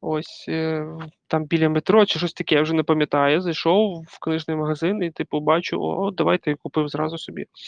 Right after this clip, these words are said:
Але я знаю, що у нас видавали,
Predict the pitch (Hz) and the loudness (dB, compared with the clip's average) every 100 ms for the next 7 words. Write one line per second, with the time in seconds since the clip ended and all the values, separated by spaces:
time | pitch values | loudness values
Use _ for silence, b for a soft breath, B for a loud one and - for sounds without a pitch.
0 | B B B 180 165 185 220 175 185 202 | B B B 0 4 6 6 4 2 4
1 | 220 208 175 170 170 165 170 160 156 147 | 2 0 -2 0 0 0 -2 0 2 0
2 | 147 | 0